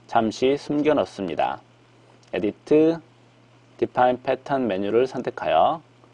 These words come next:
이번에는 하트 패턴이라고 입력한 후 오케이 버튼을 클릭합니다. 이제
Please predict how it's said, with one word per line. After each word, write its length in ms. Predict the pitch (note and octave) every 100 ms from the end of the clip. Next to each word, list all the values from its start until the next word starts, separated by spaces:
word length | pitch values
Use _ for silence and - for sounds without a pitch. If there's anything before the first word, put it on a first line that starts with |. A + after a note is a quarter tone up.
| _ _ _ G#2+
이번에는 520 | A2+ A2+ A2+ D3 D#3 _ _ -
하트 480 | C#3+ D#3 - D#3+ -
패턴이라고 720 | D3 - D3 C3 G#2 A2+ A#2+
입력한 500 | F#2+ G2 - G#2 A2+
후 280 | C3+ D#3 -
오케이 320 | G2+ G2 A2+ G#2
버튼을 500 | G2 - G#2 B2 C#3
클릭합니다. 640 | C#3 C#3 A2+ D#2+ D#2+ D2+ - _ _ - - - - - -
이제 320 | G2+ G#2+